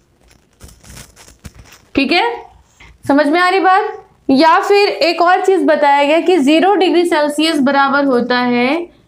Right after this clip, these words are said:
टू सेवेंटी थ्री पॉइंट वन सिक्स Kelvin। इसको भी हमेशा याद रखिएगा, ये एक बहुत important question पूछता है कि ज़ीरो डिग्री सेल्सियस, sorry,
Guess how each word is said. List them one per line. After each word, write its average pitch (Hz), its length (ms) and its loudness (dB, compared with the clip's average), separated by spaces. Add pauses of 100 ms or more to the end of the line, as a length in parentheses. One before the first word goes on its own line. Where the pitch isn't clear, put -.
(760)
टू 339 380 2
सेवेंटी 294 800 0
थ्री 269 400 0
पॉइंट 269 500 0
वन 294 420 0
सिक्स 311 400 -4
Kelvin। 247 800 0 (2500)
इसको 302 260 0
भी 392 140 2
हमेशा 349 320 2
याद 302 280 2
रखिएगा, 247 380 0
ये 269 200 0
एक 285 120 -2
बहुत 320 320 2
important 294 480 0
question 277 320 -2
पूछता 247 300 -2
है 247 420 0 (480)
कि 311 120 2
ज़ीरो 302 380 2
डिग्री 339 340 2
सेल्सियस, 277 720 -2
sorry, 220 360 -2